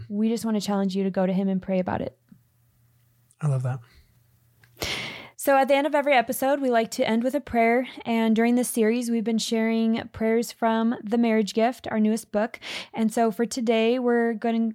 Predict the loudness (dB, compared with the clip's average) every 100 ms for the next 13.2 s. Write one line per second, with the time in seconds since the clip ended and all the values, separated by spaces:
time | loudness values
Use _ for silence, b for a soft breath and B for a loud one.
0 | -2 -2 2 0 0 0 2 0 -2 -8
1 | -2 0 0 -2 -2 -2 0 0 0 -2
2 | _ _ 0 0 2 0 2 0 -2 -2
3 | 0 2 0 -2 -2 0 0 0 -2 -2
4 | -2 -4 _ B B B 0 2 2 0
5 | -2 -2 -2 -2 -6 -4 -2 -2 -4 -4
6 | -2 0 0 -2 0 0 0 -2 -2 -2
7 | -4 -2 0 0 -2 -2 -2 -4 -4 -2
8 | -2 -2 _ B B -2 2 2 2 -2
9 | 0 0 0 -2 0 -2 -2 -4 -6 -4
10 | 0 0 2 2 2 -2 -2 0 0 0
11 | 0 0 -2 -2 0 0 0 -2 -2 -2
12 | -2 -2 -2 -4 -4 -4 -2 0 0 -2
13 | -2